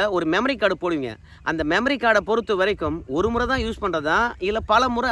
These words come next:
அதையே அழிச்சிட்டு அழிச்சிட்டு யூஸ் பண்ணுவீங்களா அப்படின்னு சொல்லிட்டு கேட்டாங்க. ஏன்னா பழைய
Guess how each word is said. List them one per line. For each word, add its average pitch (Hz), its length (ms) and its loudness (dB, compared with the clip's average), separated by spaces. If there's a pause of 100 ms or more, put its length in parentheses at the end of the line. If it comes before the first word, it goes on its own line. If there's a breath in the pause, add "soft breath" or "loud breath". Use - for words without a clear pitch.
அதையே 214 260 -4
அழிச்சிட்டு 202 320 -2
அழிச்சிட்டு 220 260 -2 (100)
யூஸ் 180 220 0
பண்ணுவீங்களா 143 500 -2 (540 loud breath)
அப்படின்னு 160 300 0
சொல்லிட்டு 147 340 -6
கேட்டாங்க. 139 400 -4 (480)
ஏன்னா 214 220 2 (480)
பழைய 196 260 6